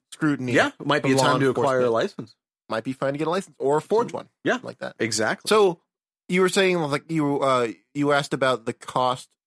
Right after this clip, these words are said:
Speaker 1: of getting a license and an item versus just buying the item outright from the black market.
Speaker 2: Oh, yeah. It's, I mean, as you can see with illegal stuff,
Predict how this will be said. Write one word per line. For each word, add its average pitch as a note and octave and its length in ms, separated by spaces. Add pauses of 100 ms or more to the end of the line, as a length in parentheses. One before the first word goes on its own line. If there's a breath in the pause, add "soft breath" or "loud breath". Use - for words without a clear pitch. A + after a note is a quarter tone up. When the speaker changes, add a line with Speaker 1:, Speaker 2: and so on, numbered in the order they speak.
(260)
Speaker 1:
of B2 280
getting D3+ 260
a D3 60
license C#3 440
and C3 140
an C3+ 60
item C3 300
versus C3+ 400
just A#2 300
buying B2+ 320
the B2+ 100
item B2 340
outright A#2+ 420
from B2+ 100
the A#2 60
black A2 280
market. A2+ 180
Speaker 2:
Oh, D3+ 120
yeah. C3+ 260
It's, C3 260
I C#3+ 80
mean, C3+ 120
as C3+ 120
you - 80
can C3+ 100
see - 140
with B2 120
illegal A2+ 300
stuff, - 440